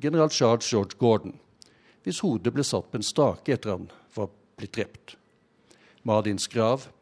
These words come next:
opprinnelig fra atten nittifem, ligger i Omdurman, men den ble ødelagt av en annen britisk general og nasjonalhelt,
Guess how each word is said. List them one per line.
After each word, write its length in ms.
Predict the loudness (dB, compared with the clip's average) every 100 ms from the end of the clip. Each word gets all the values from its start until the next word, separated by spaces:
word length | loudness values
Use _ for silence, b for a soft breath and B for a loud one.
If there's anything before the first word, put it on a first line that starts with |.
| _ _ -6
opprinnelig 600 | -4 0 2 2 0 -2
fra 120 | -6
atten 280 | -10 -6 -4
nittifem, 560 | -4 -8 -4 -2 -2 -6 b b -4
ligger 300 | -2 0 0
i 80 | 0
Omdurman, 480 | 2 4 4 0 -4 b b
men 300 | -2 0 0 -6 -8
den 140 | -6
ble 100 | -6 0
ødelagt 540 | 0 2 -2 -4 -12 b b b
av 120 | -2 2
en 80 |
annen 300 | 4 4 2 -2
britisk 540 | -4 -4 -6 -4 0
general 400 | 0 0 -2 -2
og 80 | -4
nasjonalhelt, 760 | -4 -2 -2 -2 -6 -8 -14